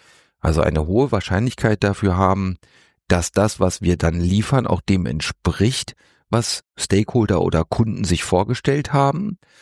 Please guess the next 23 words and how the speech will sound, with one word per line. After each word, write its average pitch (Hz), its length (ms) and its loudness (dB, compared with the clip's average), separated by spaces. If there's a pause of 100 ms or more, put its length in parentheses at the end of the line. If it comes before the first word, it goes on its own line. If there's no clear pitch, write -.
(200)
Und 120 140 0
dann 135 120 2
kann 131 200 -2
ich 131 100 -6
das 135 220 -2
noch 143 260 0 (180)
mit - 160 0
einer 120 200 0
gewissen 127 320 -2
Fertigstellungswahrscheinlichkeit 85 1400 0
versehen. 73 560 -2 (480)
Ich - 80 -14
kann 95 160 0
dann 92 180 2
sagen, 82 460 2
okay, 113 460 2 (520)
dieses 139 320 0
Inkrement 113 920 -2 (420)
wird 104 540 -2
mit 107 240 -2
einer 101 500 2
Wahrscheinlichkeit 110 920 0
von 101 420 0